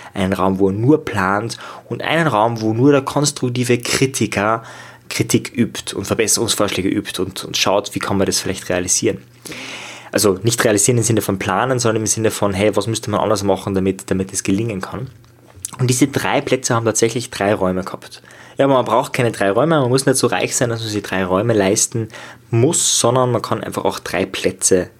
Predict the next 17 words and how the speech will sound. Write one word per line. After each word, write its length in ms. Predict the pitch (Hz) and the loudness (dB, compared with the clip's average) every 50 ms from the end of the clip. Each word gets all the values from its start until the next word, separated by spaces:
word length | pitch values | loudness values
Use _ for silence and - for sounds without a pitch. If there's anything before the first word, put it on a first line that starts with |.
| - - | -6 -2
nehmen. 300 | 92 90 87 82 80 82 | 0 0 0 0 -4 -4
Drei 200 | - - 120 143 | -2 0 0 0
verschiedene 420 | 143 - 110 101 113 110 107 95 87 | 2 2 2 2 2 2 4 2 0
Plätze, 480 | - - - - - - 120 113 113 113 - | 0 -2 -2 0 2 2 2 2 0 -6 -8
die 60 | - - | -12 -6
können 300 | - 101 98 95 92 - | -2 0 0 2 2 0
auch 260 | - 92 - - - - - - - - - - - - - | -2 -2 -4 -6 -14 -18 -20 -20 -20 -20 -20 -18 -12 -4 0
relativ 380 | 101 104 117 110 107 101 - | 2 4 4 4 2 2 0
nah 160 | - 92 92 95 | 0 0 0 0
beieinander 380 | 92 92 90 90 110 135 143 | 0 0 -2 0 0 0 0
sein, 220 | 139 - 131 123 120 | 0 0 0 0 0
wobei 200 | 110 117 - - | 0 0 -2 0
es 220 | - - - - | 0 0 0 2
macht 340 | 117 135 143 - - - - | 0 0 0 -2 -4 -4 -2
schon 140 | - 139 135 | 0 0 0
einen 100 | 131 - | 0 -2
Unterschied, 640 | 139 143 139 - 95 - - - - - - - | -4 -4 -2 -2 -2 -2 -2 -4 -6 -8 -10 -12